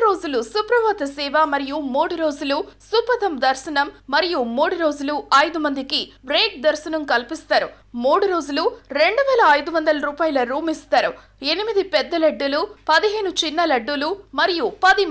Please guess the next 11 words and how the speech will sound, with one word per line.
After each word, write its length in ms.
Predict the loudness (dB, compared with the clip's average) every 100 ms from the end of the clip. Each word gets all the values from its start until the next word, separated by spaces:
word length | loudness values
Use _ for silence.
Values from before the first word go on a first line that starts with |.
| 0
మహాప్రసాదాలు, 920 | 2 2 2 -2 0 -2 2 2 2 0 -6 0 2
ఒక 120 | 2 -2
దుపట్టా, 420 | -2 -2 0 2 2 0 -4 -2
ఒక 160 | 4 2 2
బ్లౌజ్ 340 | 2 2 0 -2
పీస్ 200 | -4 -4
ఇస్తారు 320 | -2 0 0 -4 _ -2
మరియు 260 | 0 0 -4 -4 0 2
ఒక 180 | 4 2 4
గోల్డ్ 280 | 4 6 4 4
డాలర్ 300 | 4 4